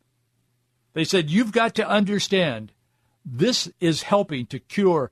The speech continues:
life-altering diseases and injuries." In an exercise of choosing who will live and who will die, seeking to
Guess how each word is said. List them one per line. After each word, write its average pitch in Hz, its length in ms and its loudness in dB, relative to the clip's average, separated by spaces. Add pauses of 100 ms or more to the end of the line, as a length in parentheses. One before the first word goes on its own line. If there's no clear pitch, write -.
(160)
life-altering 170 880 0
diseases 135 840 -8 (440)
and 120 140 -6
injuries." 95 600 -10 (2000)
In 185 120 2
an 190 100 0
exercise 214 640 2
of 175 100 -2
choosing 190 500 -4
who 233 260 -2
will 175 340 2
live 190 340 2
and 143 140 -4
who 185 140 2
will 165 180 0
die, 131 480 -2 (640)
seeking 240 480 0
to 185 380 2